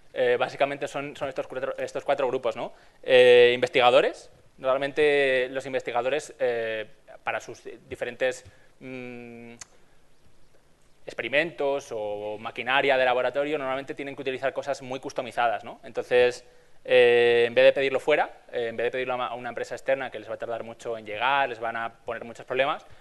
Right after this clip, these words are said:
eh, pues con impresora tres D pueden coger y diseñarse su pieza, mm,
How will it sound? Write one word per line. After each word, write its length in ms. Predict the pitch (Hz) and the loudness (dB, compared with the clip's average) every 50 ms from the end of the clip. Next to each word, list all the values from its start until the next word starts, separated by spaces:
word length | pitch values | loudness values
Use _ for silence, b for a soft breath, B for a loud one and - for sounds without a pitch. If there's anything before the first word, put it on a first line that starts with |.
| b b b b b | b b b b b
eh, 380 | - - 135 135 135 131 131 131 131 | -6 -4 -2 0 0 0 -2 -2 -4
pues 120 | 135 131 | -6 -4
con 120 | - 131 127 | -4 -4 -2
impresora 300 | 127 - - 151 139 135 | -2 -2 2 2 0 2
tres 140 | 143 139 | 0 0
D 100 | 139 143 | 0 -2
pueden 220 | 143 156 143 139 139 | -2 -2 -4 -4 -2
coger 320 | 135 131 - - 147 160 | -4 -6 -4 -2 -4 -4
y 20 | 160 | -4
diseñarse 600 | 165 - - 131 123 123 - 143 135 127 - _ - | -8 -8 -6 -8 -8 -6 -4 -6 -6 -6 -8 _ -20
su 200 | - - 135 - | -20 -20 -14 -6
pieza, 340 | 135 143 147 - 175 226 - - - _ _ - - - - | -4 -4 -4 -4 -6 -8 -8 -12 -20 _ _ -20 -20 -20 -20
mm, 540 | - 127 127 127 123 120 120 120 117 117 | -16 -16 -14 -14 -14 -14 -14 -14 -16 -16